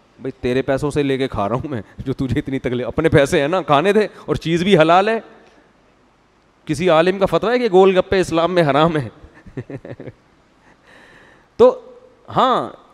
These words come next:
जो इज्जतदार लोग हैं वो गोलगप्पे आम तौर पे नहीं खाते। वो कहते हैं, "वो खा-, ऐसी चीज़ खाओ जिसमें सेहत हो, शहद खाओ, जैतून खाओ, गोश्त खाओ, दूध पियो, लज्जत खुद ब खुद हासिल होगी उसमें,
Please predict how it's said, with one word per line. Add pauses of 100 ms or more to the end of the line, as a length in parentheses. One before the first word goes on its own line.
(180)
जो
इज्जतदार
लोग
हैं
वो
गोलगप्पे (760)
आम
तौर
पे
नहीं
खाते।
वो
कहते
हैं,
"वो
खा-, (400)
ऐसी
चीज़
खाओ
जिसमें
सेहत
हो, (720)
शहद
खाओ,
जैतून
खाओ, (460)
गोश्त
खाओ,
दूध
पियो, (540)
लज्जत
खुद
ब
खुद
हासिल
होगी
उसमें,